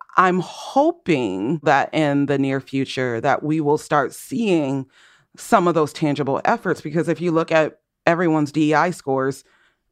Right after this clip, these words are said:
uh, m-, most of them haven't moved. They haven't budged. And that's a problem that we need to fix.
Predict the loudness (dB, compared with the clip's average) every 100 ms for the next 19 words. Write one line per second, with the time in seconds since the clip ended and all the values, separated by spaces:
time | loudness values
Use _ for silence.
0 | _ -16 -14 -14 -10 0 0 0 -2 0
1 | 2 2 0 -2 0 0 -2 -2 -2 -2
2 | -2 -2 0 2 2 0 0 0 0 -4
3 | -12 -14 -8 0 2 2 -2 -2 2 2
4 | 2 0 0 0 -2 -2 -6 -10 -10 -16
5 | -18 -20